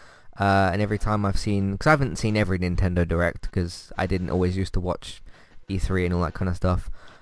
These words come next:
Uh, but every, every Nintendo Direct that he did and every presentation that he did, he always seemed professional. He always seemed like a nice guy. Um, of course, the Switch has been a success.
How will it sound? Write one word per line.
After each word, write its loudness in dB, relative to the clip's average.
Uh, 4
but 6
every, 0
every 2
Nintendo 2
Direct 0
that -4
he -2
did 0
and -4
every -2
presentation -2
that 0
he -2
did, 0
he -2
always 2
seemed -2
professional. 2
He 4
always 0
seemed -6
like -4
a -4
nice -2
guy. 0
Um, 2
of -6
course, 2
the -8
Switch 2
has 0
been -4
a 2
success. -2